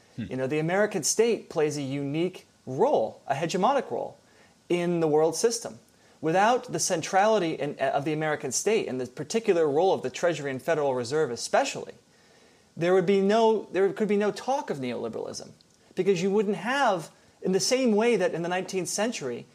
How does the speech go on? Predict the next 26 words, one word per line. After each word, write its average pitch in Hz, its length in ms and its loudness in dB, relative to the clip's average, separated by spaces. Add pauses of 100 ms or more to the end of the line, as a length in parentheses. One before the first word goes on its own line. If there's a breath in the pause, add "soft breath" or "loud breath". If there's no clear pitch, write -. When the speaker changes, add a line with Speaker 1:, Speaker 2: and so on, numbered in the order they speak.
(300 soft breath)
Speaker 2:
you 180 160 2
have 180 200 2
in 170 80 -4
the 165 80 -2
U 185 200 4
S 185 360 0
a - 60 0
highly 185 400 0
regionally 165 640 -2
fragmented 151 840 -4 (460 soft breath)
economic 160 500 0
system 135 520 -2 (220 soft breath)
characterized 156 800 2
by 139 140 4
local 170 360 2
monopolies 143 600 2
and 127 100 -4
high 151 140 0
transaction 147 680 0
costs. - 540 -4 (300 loud breath)
And, 131 140 -6
uh, - 40 -12
in, 185 760 0
in, 180 200 -2
in, 180 440 0
in, 165 300 -2